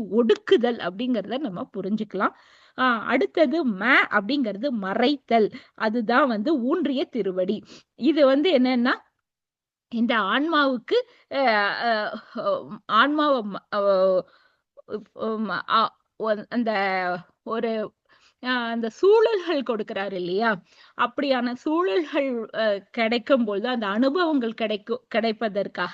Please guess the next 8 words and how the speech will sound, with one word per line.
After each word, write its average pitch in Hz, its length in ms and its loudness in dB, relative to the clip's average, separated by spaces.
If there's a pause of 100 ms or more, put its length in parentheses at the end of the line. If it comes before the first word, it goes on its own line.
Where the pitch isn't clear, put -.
அவர் 226 180 -2
என்ன 202 240 -4
செய்வார்னா, 202 560 -6
மறைக்கும் 262 480 -2
தொழிலை 185 440 -2
செய்வார். 165 380 -8 (400)
அ, 254 160 4 (100)
எப்படின்னா, 294 440 0